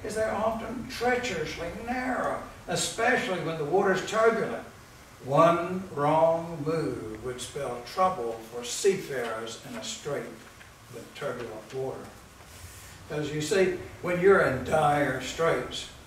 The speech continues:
one wrong move could spell disaster.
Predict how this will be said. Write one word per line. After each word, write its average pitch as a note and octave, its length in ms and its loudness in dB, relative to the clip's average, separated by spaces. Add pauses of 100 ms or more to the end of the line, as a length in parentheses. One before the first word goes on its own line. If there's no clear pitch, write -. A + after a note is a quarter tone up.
one E3 360 0
wrong D3+ 320 2
move C3+ 400 -2 (760)
could - 100 -10
spell C3+ 600 -2 (500)
disaster. - 680 -6